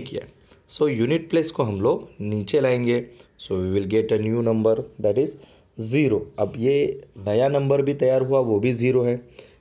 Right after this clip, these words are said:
लेकिन फिर भी हमें उसे डिवाइड करना है। So थ्री को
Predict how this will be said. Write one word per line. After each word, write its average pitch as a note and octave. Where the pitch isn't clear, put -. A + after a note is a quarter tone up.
लेकिन A2+
फिर C3
भी C3+
हमें A#2+
उसे A#2
डिवाइड G#2+
करना G#2
है। G2+
So D#3+
थ्री F#3
को A2